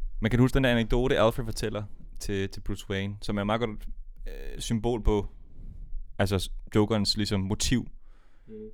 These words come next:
Speaker 1: Fortæller om den her bandit, som han siger, i Burma,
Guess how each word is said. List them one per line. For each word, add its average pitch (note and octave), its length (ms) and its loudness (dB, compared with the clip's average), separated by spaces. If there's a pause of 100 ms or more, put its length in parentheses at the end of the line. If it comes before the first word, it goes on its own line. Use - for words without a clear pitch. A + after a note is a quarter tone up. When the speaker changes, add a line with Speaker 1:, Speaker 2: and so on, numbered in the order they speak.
(120)
Speaker 1:
Fortæller - 240 2
om G2 80 0
den G2+ 120 0
her F#2+ 260 4 (560)
bandit, G#2+ 420 4
som - 220 -2
han G2 120 0
siger, G2+ 300 0 (1040)
i G#2 80 -4
Burma, G#2 480 4